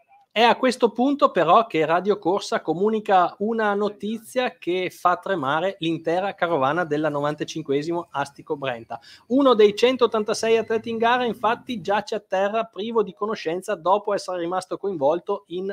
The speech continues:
una caduta. Si tratta di Davide D'Apporto dell'In Emilia Romagna, che viene immediatamente soccorso dai sanitari al seguito della gara e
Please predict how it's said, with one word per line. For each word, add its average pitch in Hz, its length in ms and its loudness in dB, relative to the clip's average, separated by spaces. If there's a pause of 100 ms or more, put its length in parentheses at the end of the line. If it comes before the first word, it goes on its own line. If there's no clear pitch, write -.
una 170 280 -4
caduta. 131 420 -8 (240)
Si - 180 -12
tratta 233 400 2
di 214 260 -4
Davide 226 420 2
D'Apporto 240 600 0
dell'In 160 320 -2
Emilia 202 420 0
Romagna, 208 560 -2
che 160 140 -10
viene 170 420 -2
immediatamente 208 880 0
soccorso 185 720 -2 (240)
dai 190 220 2
sanitari 190 580 2
al 190 220 2
seguito 208 500 -2
della 196 280 0
gara 220 360 0
e 185 240 0